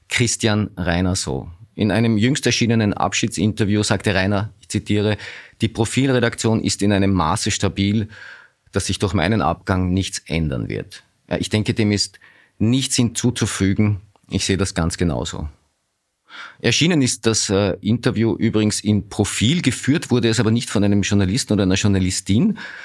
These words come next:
sondern vom amtierenden Präsidenten eines Fußballclubs.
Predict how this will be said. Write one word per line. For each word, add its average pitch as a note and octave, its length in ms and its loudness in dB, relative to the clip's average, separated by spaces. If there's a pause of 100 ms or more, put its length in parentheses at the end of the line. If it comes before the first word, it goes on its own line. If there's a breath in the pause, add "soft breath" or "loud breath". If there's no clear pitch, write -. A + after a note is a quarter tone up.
(400 loud breath)
sondern C3+ 640 0
vom - 380 0
amtierenden G#2 1000 -2
Präsidenten G#2 640 0
eines G2+ 280 0
Fußballclubs. - 1200 -4